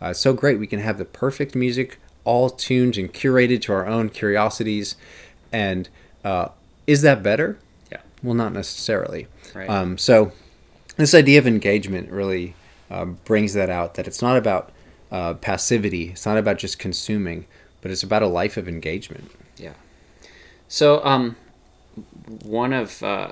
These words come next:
Speaker 2: more noteworthy quotes from, uh, Bill Copperthwaite that, um, I, I really like, he makes this point.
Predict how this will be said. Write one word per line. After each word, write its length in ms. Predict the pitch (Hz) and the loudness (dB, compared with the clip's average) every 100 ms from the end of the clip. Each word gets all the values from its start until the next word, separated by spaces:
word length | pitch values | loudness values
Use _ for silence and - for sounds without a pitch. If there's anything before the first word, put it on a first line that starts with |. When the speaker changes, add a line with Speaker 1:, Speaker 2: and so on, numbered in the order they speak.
| - | -10
Speaker 2:
more 580 | 107 101 101 104 98 - | -8 -6 -4 -4 -4 -8
noteworthy 600 | 101 98 101 95 95 92 | -10 -8 -6 -6 -6 -8
quotes 400 | 87 - 95 - | -8 -4 -4 -6
from, 440 | - 95 92 90 - | -10 -10 -10 -12 -14
uh, 180 | 90 90 - | -14 -10 -4
Bill 160 | 95 | -4
Copperthwaite 800 | - 104 98 101 - - - - - - | -2 -4 -4 -8 -12 -10 -10 -10 -18 -12
that, 260 | 101 - - - | -10 -10 -12 -16
um, 280 | 95 - - _ - - | -14 -16 -20 _ -18 -8
I, 200 | 95 - _ | -8 -8 _
I 60 | 101 | -6
really 320 | 98 104 95 | -4 -2 -2
like, 440 | 90 82 - - - | -2 -4 -6 -16 -14
he 140 | 107 | -10
makes 260 | 101 95 - | -10 -10 -10
this 140 | - | -12
point. 360 | - - 50 | -12 -12 -12